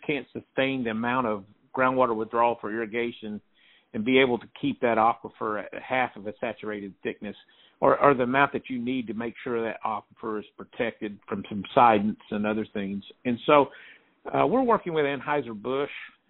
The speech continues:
and others, uh, but Anheuser-Busch came to us and wanted to start a, uh, a, a discovery farm for sustainable water use and rice production.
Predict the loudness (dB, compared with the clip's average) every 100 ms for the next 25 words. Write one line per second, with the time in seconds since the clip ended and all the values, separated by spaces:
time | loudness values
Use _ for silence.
0 | -10 -4 -4 -4 -6 -10 -20 _ _ _
1 | _ _ -10 -8 -6 -8 -10 -16 _ _
2 | _ _ _ -8 -4 -4 0 2 2 0
3 | -4 -6 -6 -8 -4 -4 -4 -6 -8 -4
4 | -6 -6 -12 -4 2 2 0 -6 -6 -6
5 | -10 -12 -10 -10 -12 _ _ -10 -6 -6
6 | -8 -10 -12 -12 0 2 4 2 4 4
7 | 4 2 -2 -10 -12 -16 -8 -6 -4 -4
8 | -2 0 0 -2 -4 -10 -10 -10 -2 0
9 | -2 -6 -14 -10 -10 -12 -18